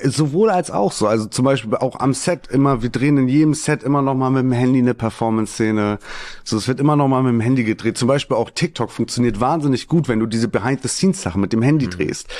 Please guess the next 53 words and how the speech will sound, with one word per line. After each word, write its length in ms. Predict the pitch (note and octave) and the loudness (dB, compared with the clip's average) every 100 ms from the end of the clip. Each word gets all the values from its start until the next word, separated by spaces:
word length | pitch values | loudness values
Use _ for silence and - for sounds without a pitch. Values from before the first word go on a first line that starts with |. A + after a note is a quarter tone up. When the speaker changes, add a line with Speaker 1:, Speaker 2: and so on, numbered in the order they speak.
| - - | -14 -8
Speaker 1:
So, 160 | - | 0
also 200 | G2+ A2 | 2 2
manchmal 380 | A#2 C#3+ - B2+ | 2 0 0 -2
stagen 500 | A2 - D#3 E3 C3+ | -2 0 0 0 -2
wir 160 | A2 A2+ | 0 0
auch. 120 | A2+ | 0
Wir 60 | B2 | 0
haben 120 | B2+ | 0
jetzt 140 | A#2+ | -2
gerade 420 | - C3 C#3 C3+ A#2+ - - - - - | -4 -2 0 -2 -4 -10 -14 -14 -12 -4
ein 80 | B2+ | -2
Riesenset, 720 | B2 F3 G#3 F3+ - E3 D3 | 2 4 4 2 0 -2 0
da 100 | A2+ | 0
waren 180 | A#2+ A#2 | 0 0
wir 100 | A2+ | 0
bei 120 | A2 | 0
Cinegate 560 | - C#3+ C#3+ B2 B2 A#2 | 0 0 0 0 0 2
in 80 | |
Hamburg, 220 | A#2 B2 A#2 | 2 2 0
das 140 | G#2+ | -4
ist 60 | - | -4
das 120 | - | -2
größte 300 | C3 C3+ A#2+ | -2 0 -2
Studio, 380 | - C3+ C3 A#2 | 0 2 4 2
was 160 | A#2 | 0
du 60 | A#2+ | -2
da 140 | A#2 | 0
in 100 | A2 | 0
Hamburg 260 | A#2 A2 G2+ | 0 0 0
hast, 340 | C#3+ - A#2 | -2 -2 -2
Riesenset 640 | B2+ D#3 B2 B2 - E3 - | 2 2 2 -2 -2 -4 -2
aufgebaut, 680 | G2+ - F#2+ G2 G#2+ C3 - - - | -6 -4 -4 -2 0 -2 -6 -12 -2
nur 280 | B2 D3 B2+ | 2 4 4
um 80 | |
mit 160 | C3+ C3 | 2 2
einem 140 | B2 | 0
Handy 300 | A2+ D3 D3 | 2 0 2
dann 220 | A#2 A#2 A2 | 2 2 2
so 80 | |
eine, 460 | A2+ A2+ A2+ A2+ - _ - - | 2 2 2 0 -4 _ -18 -8
wie 280 | G#2 A2 C3+ | -4 2 4
eine 160 | C3+ | 4
Set-Stimmung 720 | A#2+ - D#3 - - A2+ A2 G2+ | 2 -2 -4 -4 -4 0 0 0
einzufangen, 560 | F#2 F#2 G2 - A2 | 0 -2 -2 -2 0
weil 80 | G2+ | 0
sowas 300 | G#2 A2 A2+ | 0 -2 -2
halt 100 | A2+ | -4
einfach 220 | A2 G#2+ | -4 -4
von 120 | G#2+ A2+ | -2 -2
der 60 | |
Performance 560 | - G#2+ - D3 A2+ - | -2 -4 -2 0 -2 -4
gut 180 | E2 - | -8 -6
ist. 180 | - | -8